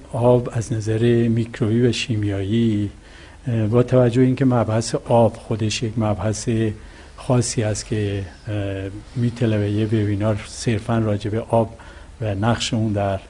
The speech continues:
اه، تولیدات صنعت طیور و، اه، گذاشته بشه، اه، فکر می‌کنم اگر اجازه بدید اونا در یک، اه،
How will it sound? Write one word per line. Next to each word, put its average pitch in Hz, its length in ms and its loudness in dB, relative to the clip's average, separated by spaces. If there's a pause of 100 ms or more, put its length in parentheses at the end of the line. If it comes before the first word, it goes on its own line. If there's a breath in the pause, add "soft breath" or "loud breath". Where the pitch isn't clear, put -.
(160)
اه، 98 520 -6 (200)
تولیدات 113 680 0
صنعت 101 480 -4
طیور 107 360 -4
و، - 20 0
اه، - 1000 -6
گذاشته 107 500 0
بشه، 131 520 2 (400 loud breath)
اه، 107 480 0
فکر 123 320 0
می‌کنم 120 340 0
اگر 113 220 2
اجازه 107 380 0
بدید 110 320 0
اونا 117 200 2
در 107 280 2 (140)
یک، 113 340 -2
اه، 101 400 -2